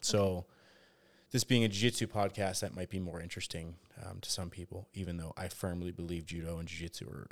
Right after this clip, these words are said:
Speaker 1: almost exactly the same thing, but we will save that for another episode.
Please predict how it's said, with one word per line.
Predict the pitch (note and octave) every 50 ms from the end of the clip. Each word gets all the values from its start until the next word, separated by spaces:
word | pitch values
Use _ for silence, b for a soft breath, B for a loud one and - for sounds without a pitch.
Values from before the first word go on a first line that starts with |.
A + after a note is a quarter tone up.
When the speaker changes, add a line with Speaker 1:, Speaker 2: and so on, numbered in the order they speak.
| -
Speaker 1:
almost | - - C#2 B1 G2 - -
exactly | - E2+ E2 E2+ D#2+ - - - E2+
the | D#2+
same | - - F2 D#2+ F2+
thing, | - F3 G3 G3+ G3 F#3+ B B B B B B B B B B _ -
but | A#2+ A2+ A2 -
we | A2 A2+ A2
will | G#2 G2+
save | - - G#2 F#2+ F#2
that | A2 B2+ A2+ A2+
for | A#2 - A#2
another | A2+ G#2+ G#2 G#2 G#2+
episode. | A#2 - - - D3 C#3 C3 A#2 A2